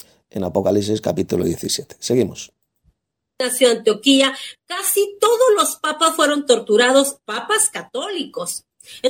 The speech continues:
Speaker 1: Casi todos los papas fueron torturados. Pero ¿qué dice esta mamarracha, esta mentirosa patológica? ¿Pero qué está diciendo usted? Si fueron estos papas, <laughs> a partir de la Edad Media, cuando inventan, cuando establecen la llamada Inquisición,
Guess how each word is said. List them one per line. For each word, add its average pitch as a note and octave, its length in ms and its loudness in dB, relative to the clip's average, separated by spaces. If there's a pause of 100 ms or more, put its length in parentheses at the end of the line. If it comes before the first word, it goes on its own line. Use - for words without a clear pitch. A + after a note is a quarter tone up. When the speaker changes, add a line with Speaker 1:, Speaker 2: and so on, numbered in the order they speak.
(240)
Speaker 1:
Casi C3+ 280 4
todos G3 340 4
los C#3+ 120 0
papas - 360 -2
fueron D3 320 2
torturados. B2 580 2
Pero B2+ 160 -4
¿qué C#3+ 120 0
dice B2 320 0 (320)
esta B2+ 240 0
mamarracha, F#2+ 640 0
esta G#2 200 2
mentirosa F#2 600 0
patológica? - 500 0
¿Pero G#2+ 140 2
qué C3+ 60 4
está C3+ 160 2
diciendo G#2 340 0
usted? - 320 -10 (440)
Si - 160 2
fueron D#3+ 300 4
estos C3 300 0
papas, B2+ 580 -2 (400)
<laughs> - 320 -18
a - 120 -8
partir C3 300 4
de D3 80 4
la C3+ 100 6
Edad C3+ 180 6
Media, C3+ 320 2
cuando B2+ 400 2
inventan, A#2+ 640 0
cuando A2+ 300 4
establecen B2+ 600 4
la A#2 100 6
llamada B2 320 2
Inquisición, - 720 -4